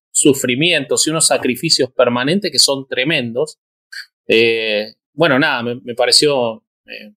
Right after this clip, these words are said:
loquísimo. La verdad, tenemos que estudiar cientología, testigo de Jehová, mil cosas.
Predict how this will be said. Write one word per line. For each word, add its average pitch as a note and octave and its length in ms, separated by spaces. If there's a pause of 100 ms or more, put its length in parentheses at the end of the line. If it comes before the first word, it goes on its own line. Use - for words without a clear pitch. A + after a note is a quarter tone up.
(520)
loquísimo. C3 760
La A#2+ 100
verdad, D#3 280 (220)
tenemos D#3 320
que C#3 60
estudiar C3 360
cientología, B2 800
testigo C3 360
de A2+ 60
Jehová, A#2+ 320
mil C3 200
cosas. D3 400